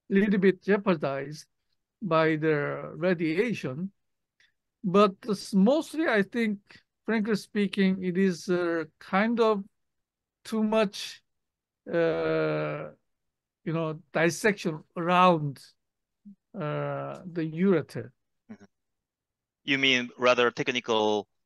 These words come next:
Speaker 2: ischemia of the ureter?
Speaker 1: Yes, yes, yes.
Speaker 2: Okay. Okay, let me translate. So、今、あの、お聞きしたのはですね、その、尿-、尿管狭窄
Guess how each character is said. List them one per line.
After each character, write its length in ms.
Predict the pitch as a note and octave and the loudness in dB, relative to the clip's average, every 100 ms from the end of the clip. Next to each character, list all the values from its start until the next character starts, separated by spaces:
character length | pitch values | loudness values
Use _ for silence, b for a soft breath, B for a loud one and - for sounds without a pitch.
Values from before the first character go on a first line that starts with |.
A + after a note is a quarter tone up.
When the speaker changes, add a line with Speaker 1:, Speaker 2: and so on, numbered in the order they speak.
| _ _ - | _ _ -6
Speaker 2:
ischemia 680 | B2 - D#3+ D3+ G#2+ F2 D2+ | -4 -4 -2 -2 0 -2 -4
of 160 | F#2+ F2+ | -8 -6
the 60 | |
ureter? 380 | F2 F#2 G#2+ E3+ | -6 -6 -6 4
Speaker 1:
Yes, 260 | G3+ F3 - | 6 6 2
yes, 260 | F3+ D#3+ - | 0 0 0
yes. 360 | E3+ C#3+ A2+ - | -2 -2 -4 0
Speaker 2:
Okay. 340 | G2 - D#2+ - _ _ _ - | 0 0 -4 -6 _ _ _ -8
Okay, 200 | A#2 A2 | -4 -2
let 120 | G2+ | -2
me 80 | F#2+ | -4
translate. 520 | - F#2+ F#2+ F2+ E2+ B B B B - | -6 -4 -2 -4 -6 B B B B -6
So、 200 | - D3+ | 0 2
今、 320 | G#3+ A#3 D#3 - - | 4 4 2 0 -2
あ 80 | C#3 | -2
の、 100 | C3 | 0
お 40 | |
聞 140 | G3 | -2
き 80 | G3+ | -2
し 60 | G#3+ | 0
た 100 | A#3+ | 0
の 60 | |
は 60 | D#3 | 2
で 80 | G#2 | 0
す 120 | - | -2
ね、 160 | A2+ G#2+ | -2 -2
そ 100 | A2+ | -4
の、 120 | A2 | -4
尿-、 300 | C3 G#3+ C#3+ | -2 -2 -2
尿 200 | A3+ D#4 | -2 -2
管 180 | E4 D#4+ | -4 -2
狭 160 | E4 | -2
窄 520 | C#4+ - B2+ A2 G2 | -2 -2 0 0 0